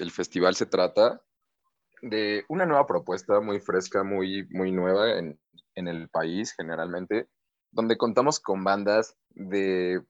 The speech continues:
¿qué se puede decir? De metal tradicional, ¿no? Que son pioneros de, del sonido y de muchísimos subgéneros que se han desarrollado mucho después, ¿no? O sea, llámese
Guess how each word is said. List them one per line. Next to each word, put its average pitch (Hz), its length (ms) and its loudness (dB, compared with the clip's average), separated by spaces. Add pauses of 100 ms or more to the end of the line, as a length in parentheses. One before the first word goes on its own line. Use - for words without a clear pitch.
(580)
¿qué 117 120 -4
se 110 80 -8
puede 127 200 4
decir? 113 280 0
De 107 120 2
metal 95 380 -2
tradicional, 85 720 0
¿no? 104 220 -4
Que 85 180 -4
son 90 400 -4 (380)
pioneros 101 800 2 (300)
de, 90 760 -2 (180)
del 87 140 -4
sonido 101 380 -2
y 98 180 -4
de - 20 -6
muchísimos 90 760 -8
subgéneros 92 600 -2
que 85 140 -2
se 90 140 -2
han 82 100 0
desarrollado 85 640 -2
mucho 87 280 -12
después, 85 440 -2
¿no? 80 80 -4 (120)
O 95 60 -6
sea, 82 200 2
llámese 82 520 -2